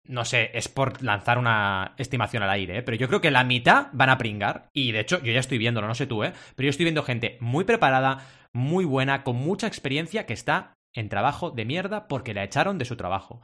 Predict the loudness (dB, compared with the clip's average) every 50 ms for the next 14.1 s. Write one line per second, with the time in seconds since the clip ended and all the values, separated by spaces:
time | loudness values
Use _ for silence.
0 | _ _ -20 -14 -2 -2 0 0 0 4 6 6 6 6 4 -4 -14 -20 -4 _
1 | 4 6 6 8 8 8 8 6 6 2 2 0 0 0 0 -2 -2 -2 -2 -4
2 | -4 -2 -2 -2 0 0 0 -2 0 0 0 -2 -2 -2 -2 -4 -4 -2 -4 -6
3 | -2 0 0 2 2 2 0 0 0 0 0 -2 -2 -4 -4 -4 -2 -4 -2 -4
4 | -4 -4 -4 -4 -4 -6 -8 -10 -14 _ _ _ _ _ _ -4 -4 -4 -2 -4
5 | -4 -2 2 2 2 2 2 0 0 0 -2 -2 -2 -4 -6 -6 -2 -2 -2 -2
6 | -2 -4 -6 -4 -2 -2 -2 -2 0 2 2 2 2 2 -2 -2 0 0 0 0
7 | 0 -2 -6 -10 -14 -20 -20 -12 _ 0 2 2 2 4 2 2 2 2 0 -2
8 | -2 -4 -10 _ _ _ _ _ _ _ _ _ 8 8 8 6 4 4 4 4
9 | 4 6 6 6 6 4 2 -2 -6 -8 _ _ _ 0 2 2 2 2 2 2
10 | 2 2 2 2 2 2 0 2 0 0 0 2 2 0 0 0 -2 0 0 0
11 | 0 0 0 2 0 2 0 -2 -6 -6 -6 -4 -2 -2 -2 -2 -2 -4 -6 -6
12 | -6 -6 -6 -6 -8 -8 -8 -8 -8 -10 -10 -8 -6 -4 -4 -4 -4 -4 -4 -4
13 | -6 -8 -10 -4 2 4 4 4 4 2 2 2 2 2 2 0 0 0 -2 -2
14 | -4